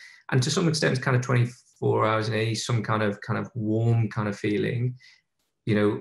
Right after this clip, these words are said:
Life and Birth had to be much more about kind of what is the reality of that situation. And within that, over time, kind of looking at that, you know, the, the series honed into be, for me at least, to be about the strength of, of,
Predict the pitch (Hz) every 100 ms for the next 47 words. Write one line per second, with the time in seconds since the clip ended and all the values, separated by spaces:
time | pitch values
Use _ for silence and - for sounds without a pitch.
0 | - 113 117 120 113 113 110 104 98 -
1 | - 104 107 110 - - 101 98 98 98
2 | 104 - 104 98 104 101 - - 98 95
3 | 95 95 - 95 - - 127 - 104 101
4 | - - - - - - - - 113 120
5 | 127 151 127 95 127 156 110 107 101 -
6 | 101 110 123 123 104 107 104 107 104 107
7 | - _ - 107 107 107 - - - 120
8 | 107 110 113 107 117 110 110 107 104 120
9 | 107 107 107 107 101 _ - 107 110 101
10 | 98 98 104 - 127 127 107 101 110 104
11 | 101 - - - _ - 127 - - 123
12 | 113 113 - - - - - 110 107 104
13 | 104 107 123 - _ _ - 104 107